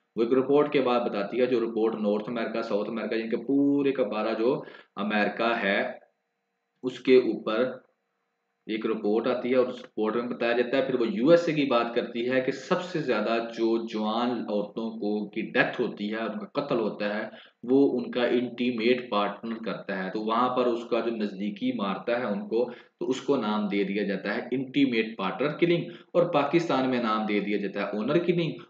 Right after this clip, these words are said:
और पाकिस्तान की बात को उठाकर पूरी दुनिया में, social media में, international media पे दिखाया जाता है कि ये देखें जी, ये देखें।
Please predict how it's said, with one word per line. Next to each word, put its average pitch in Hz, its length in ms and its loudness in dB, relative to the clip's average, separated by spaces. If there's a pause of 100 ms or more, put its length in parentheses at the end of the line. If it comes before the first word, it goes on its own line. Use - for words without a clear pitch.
(120)
और 135 180 2
पाकिस्तान 151 640 0
की 147 120 -2
बात 110 440 -2
को 127 120 8
उठाकर 120 640 2
पूरी 120 340 0
दुनिया 110 460 -2
में, 117 120 -2
social 123 340 0
media 110 460 -2
में, 110 100 -4
international 107 640 -4
media 107 280 0
पे 110 120 -2
दिखाया 101 440 -2
जाता 107 320 -2
है 104 80 -2
कि 104 220 -4
ये 107 60 0
देखें 98 400 -4
जी, 98 60 -6
ये 95 200 -2
देखें। 92 560 -6